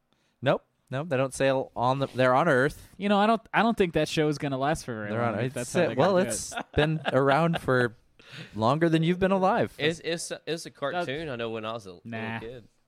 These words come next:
Speaker 2: Sailor Moon.
Speaker 1: Yeah, Sailor Moon's been around a long time, but the sailors all have different planets that they're based off of
Speaker 3: <laughs> He
Speaker 1: with different
Speaker 3: said,
Speaker 1: colors.
Speaker 3: "What the fuck, Jared?"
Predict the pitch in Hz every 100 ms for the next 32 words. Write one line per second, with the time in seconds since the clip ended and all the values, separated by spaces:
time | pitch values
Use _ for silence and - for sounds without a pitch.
0 | _ - - 92 92 90 107 110 98 -
1 | 160 196 139 147 117 98 95 92 92 98
2 | 98 85 87 101 - - 160 175 151 139
3 | 127 127 117 127 127 98 123 113 110 110
4 | - - 110 107 - 104 98 95 104 95
5 | 95 95 160 151 98 147 131 98 98 123
6 | 123 113 - - - 87 90